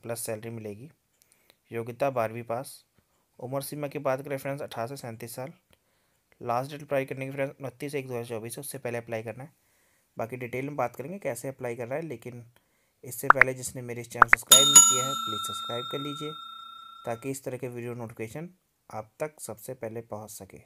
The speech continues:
चलो स्टार्ट करते हैं वीडियो। फ्रेंड्स, ये नोटिफिकेशन पंजाब एग्रीकल्चर यूनिवर्सिटी की तरफ से निकाला गया है, जिसमें फ्रेंड्स पोस्ट की बात करें तो इलेक्ट्रिकल असिस्टेंट कम लिफ्ट ऑपरेटर की पोस्ट है। लास्ट डेट अप्लाई करने की फ्रेंड्स आपकी उनतीस एक दो हज़ार चौबीस, उससे पहले अप्लाई करना है।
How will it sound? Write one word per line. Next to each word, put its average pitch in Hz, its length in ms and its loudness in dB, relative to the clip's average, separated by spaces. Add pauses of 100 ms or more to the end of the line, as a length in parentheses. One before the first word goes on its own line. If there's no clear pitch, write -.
चलो 113 120 -8
स्टार्ट 110 260 -6
करते 98 220 -12
हैं 95 120 -16
वीडियो। - 240 -20 (1700)
फ्रेंड्स, 151 280 0
ये 156 60 -2
नोटिफिकेशन 135 560 -6
पंजाब 123 440 -2
एग्रीकल्चर 127 520 -4
यूनिवर्सिटी 131 380 -8
की 131 60 -6
तरफ - 180 -10
से 120 100 -12
निकाला 110 320 -6
गया 110 120 -10
है, 160 100 -16 (800)
जिसमें 160 240 -4
फ्रेंड्स 165 320 -4
पोस्ट 135 360 -6
की 151 100 -4
बात 139 240 2
करें 143 160 -2
तो 127 80 -6
इलेक्ट्रिकल 135 460 -4
असिस्टेंट 131 440 -4
कम 127 300 -4
लिफ्ट 127 240 -4
ऑपरेटर 123 300 -4
की 120 80 -8
पोस्ट 113 360 -10
है। 160 100 -10 (1160)
लास्ट 117 340 0
डेट 151 100 -8
अप्लाई 143 260 -2
करने 139 180 -2
की 143 60 -6
फ्रेंड्स 139 320 -2
आपकी 123 440 -6
उनतीस 131 480 -6
एक 127 120 -4
दो 123 100 -4
हज़ार 117 120 0
चौबीस, 113 320 -4
उससे 135 240 -8
पहले 113 200 -6
अप्लाई 113 240 -6
करना 110 220 -8
है। 170 80 -14